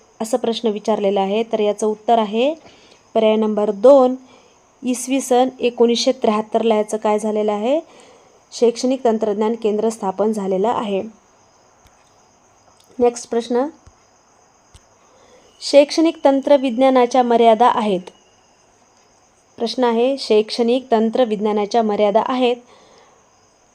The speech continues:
तर त्याचे पर्याय पाहूयात. पर्याय नंबर एक आहे अतिप्रयोगशीलता, पर्याय नंबर दोन आहे मोठी भांडवल गुंतवणूक,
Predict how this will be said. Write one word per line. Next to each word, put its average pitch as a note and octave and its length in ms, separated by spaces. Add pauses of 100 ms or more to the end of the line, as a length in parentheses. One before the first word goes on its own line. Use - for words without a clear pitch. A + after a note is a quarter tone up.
(600)
तर A#3 40
त्याचे A#3 240
पर्याय B3 320
पाहूयात. A3+ 380
पर्याय A#3+ 280
नंबर A#3+ 240
एक C#4 220
आहे B3 200 (100)
अतिप्रयोगशीलता, A#3+ 960
पर्याय A3 240
नंबर A3 260
दोन A#3+ 260
आहे A#3 220
मोठी A#3 500
भांडवल A#3 400
गुंतवणूक, A3 580